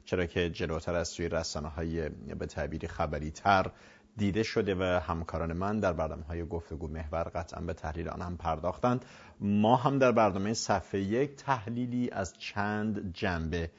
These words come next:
به این اظهارات و واکنش‌ها که بار انتخاباتی هم در آن برجسته شده خواهیم پرداخت. خب،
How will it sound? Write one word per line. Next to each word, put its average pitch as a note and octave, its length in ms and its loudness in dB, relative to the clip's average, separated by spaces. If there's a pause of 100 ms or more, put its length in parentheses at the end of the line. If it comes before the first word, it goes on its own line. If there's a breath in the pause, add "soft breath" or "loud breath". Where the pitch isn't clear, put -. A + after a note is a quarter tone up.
(340 soft breath)
به F#2+ 180 2
این G#2+ 240 0
اظهارات G2+ 640 0
و F#2 40 -2
واکنش‌ها E2+ 1000 -2
که E2+ 240 -4
بار D#2+ 340 -2
انتخاباتی D#2+ 760 -4
هم G2+ 80 0
در D#2 140 -2
آن D#2 100 -4
برجسته D2 480 -4
شده G2+ 380 0 (440 soft breath)
خواهیم D2+ 540 -2
پرداخت. - 640 -12
خب، - 220 -2